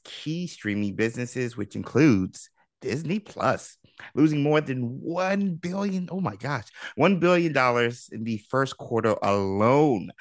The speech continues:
Iger specifically called out Marvel, along with Pixar and Lucasfilm, and I quote, "We have to be better at curating the brand's output. We want the quality on the screen, but we have to look at what they cost us." Kevin Feige,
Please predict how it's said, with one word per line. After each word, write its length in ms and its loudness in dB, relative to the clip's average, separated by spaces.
Iger 240 2
specifically 480 -6
called 260 2
out 220 2
Marvel, 600 -2
along 280 -2
with 200 -4
Pixar 400 -2
and 200 0
Lucasfilm, 600 -4
and 120 0
I 80 2
quote, 300 2
"We 180 -2
have 320 -2
to 80 -8
be 160 -6
better 360 0
at 220 -2
curating 600 -4
the 60 -2
brand's 440 2
output. 420 -2
We 120 -8
want 340 -2
the 120 -4
quality 840 2
on 100 2
the 80 4
screen, 440 0
but 240 2
we 80 -4
have 400 -2
to 160 -6
look 260 0
at 160 0
what 260 -6
they 180 -4
cost 640 2
us." 320 -14
Kevin 240 -8
Feige, 520 2